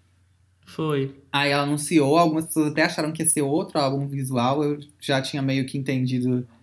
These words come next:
Speaker 2: que ia ser um, um álbum visual do The Gift, não com músicas novas. E aí foi realmente isso. Aí eu fiquei, eu, eu confesso que eu fiquei um pouco com preguiça quando saiu, porque, eu, como eu disse, eu achei que o, o álbum não tinha me puxado tanto quanto saiu, porque,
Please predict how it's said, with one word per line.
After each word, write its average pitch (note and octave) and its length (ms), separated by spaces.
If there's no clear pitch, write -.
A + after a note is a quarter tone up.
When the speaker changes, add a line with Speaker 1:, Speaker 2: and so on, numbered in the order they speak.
Speaker 2:
que B2 180
ia A#2+ 100
ser B2 200
um, A#2+ 480
um B2 100
álbum A#2 280
visual A2+ 380
do A#2+ 360
The C#3+ 160
Gift, A#2+ 440
não A#2+ 260
com C3+ 160
músicas A#2 400
novas. B2 460
E B2 60
aí A2+ 100
foi A2+ 180
realmente A2 480
isso. B2+ 460
Aí A3+ 180
eu A3+ 80
fiquei, A#3 560
eu, G#3+ 160
eu G3+ 180
confesso G#3 500
que - 100
eu G3 60
fiquei F#3+ 400
um G#3+ 100
pouco E3 480
com E3+ 340
preguiça E3+ 500
quando E3+ 400
saiu, C#3+ 800
porque, F3 1120
eu, D#3+ 160
como F3 220
eu F3+ 40
disse, C3 240
eu C#3 60
achei C3+ 220
que C#3 120
o, D#3+ 220
o D3+ 120
álbum D3+ 180
não F3 140
tinha G3 160
me F3+ 80
puxado D3 400
tanto C#3 240
quanto B2+ 180
saiu, C3+ 560
porque, C#3 520